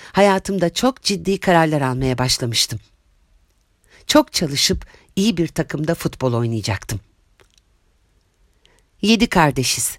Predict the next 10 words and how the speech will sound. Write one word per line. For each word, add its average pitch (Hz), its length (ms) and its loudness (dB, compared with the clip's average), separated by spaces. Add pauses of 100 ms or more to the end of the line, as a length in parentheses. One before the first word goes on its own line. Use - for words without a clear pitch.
(1000)
Doğrusunu 254 420 2
söylemek 208 460 -2
gerekirse 196 600 -2 (320)
ailemin 240 600 2
beni 220 280 -2
özel 226 300 2
kurslara 220 440 -2
gönderecek 202 640 -2
durumu 208 280 0
yoktu. 180 440 0